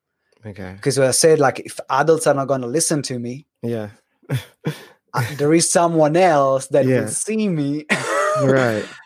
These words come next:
Speaker 2: as
Speaker 1: right.
Speaker 2: someone worth listening to." And I always had a good connection with young people. I always loved doing that. So
Speaker 1: Okay.
Speaker 2: it was a
Speaker 1: Yeah.
Speaker 2: natural thing.
Speaker 1: Yeah.
Speaker 2: And so I built my company first, uh, um, to the point where I was running, like, a hundred fifty,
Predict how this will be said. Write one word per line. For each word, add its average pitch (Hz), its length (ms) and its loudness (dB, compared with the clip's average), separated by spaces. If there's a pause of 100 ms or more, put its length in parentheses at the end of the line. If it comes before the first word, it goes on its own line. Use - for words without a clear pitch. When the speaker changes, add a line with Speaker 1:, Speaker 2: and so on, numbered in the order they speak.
(140)
Speaker 2:
as 107 100 -8
Speaker 1:
right. 143 80 -2
Speaker 2:
someone 156 440 2
worth 131 300 -4
listening 135 600 -2
to." 131 460 -8
And 143 160 -4
I 139 100 0
always 247 300 0
had 294 140 2
a 226 40 -4
good 180 280 -2
connection 143 580 -2
with 139 140 0
young 127 240 -2
people. 123 400 -6
I 120 80 0
always 139 280 0
loved 120 280 0
doing 123 320 -2
that. 110 280 -4
So 123 240 -2
Speaker 1:
Okay. 85 300 -12 (100)
Speaker 2:
it 135 40 2
was 143 180 4
a 147 60 6
Speaker 1:
Yeah. 131 100 0
Speaker 2:
natural 127 540 2
thing. 139 380 -2 (260)
Speaker 1:
Yeah. 82 220 -14 (340)
Speaker 2:
And 147 120 0
so 147 140 6
I - 20 6
built 147 240 4
my 147 120 4
company 131 440 -2
first, 120 540 0
uh, 113 140 2 (420)
um, 117 520 0
to 131 80 -4
the 123 80 2
point 120 360 -2
where 117 100 4
I 113 40 4
was 110 200 0
running, 107 240 2
like, 104 220 0
a 110 40 -2
hundred 110 340 0
fifty, 107 560 -4